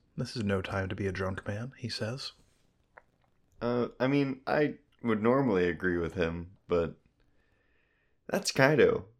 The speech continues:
Speaker 2: Like,
Speaker 1: <laughs> Indeed.
Speaker 2: I guess Luffy might not know this about him, but it's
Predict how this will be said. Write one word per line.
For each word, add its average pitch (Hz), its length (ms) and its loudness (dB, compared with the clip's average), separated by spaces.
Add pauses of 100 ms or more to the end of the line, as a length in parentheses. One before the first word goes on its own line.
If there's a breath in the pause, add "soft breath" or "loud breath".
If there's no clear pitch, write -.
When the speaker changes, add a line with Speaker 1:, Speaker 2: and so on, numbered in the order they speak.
(140)
Speaker 2:
Like, 110 320 4 (420)
Speaker 1:
<laughs> - 640 -4
Indeed. 98 340 -8 (840 loud breath)
Speaker 2:
I 135 100 0
guess 143 240 6
Luffy 101 340 0
might 82 240 0
not 78 220 -2
know 80 180 -4
this 80 180 -6
about 80 300 -2
him, 78 160 -6
but 76 280 -2 (200)
it's - 360 -6